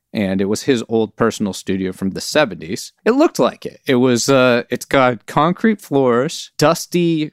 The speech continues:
no ventilation cave, but the rent they offered us for it was decent, and they didn't bother us. And nobody, generally nobody bothered us about sound or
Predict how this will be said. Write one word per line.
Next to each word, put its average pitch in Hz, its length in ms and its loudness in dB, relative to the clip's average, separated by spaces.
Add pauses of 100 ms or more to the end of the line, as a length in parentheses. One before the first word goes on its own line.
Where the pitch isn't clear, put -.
no 147 1040 2
ventilation 123 920 2
cave, 117 760 0 (260)
but 160 380 2
the 131 100 0
rent 120 320 0
they 151 200 0
offered 135 440 -2
us 113 220 -2
for 120 280 0
it 117 160 -2
was 95 380 -4 (260)
decent, 123 600 0 (140)
and 120 420 2
they 113 260 0
didn't 147 320 -2
bother 139 460 -2
us. - 360 -14
And 98 200 -2
nobody, 95 400 -4 (180)
generally 170 540 2
nobody 123 340 2
bothered 117 420 0
us 117 140 -4
about 98 300 -4
sound 120 600 0
or 92 180 -6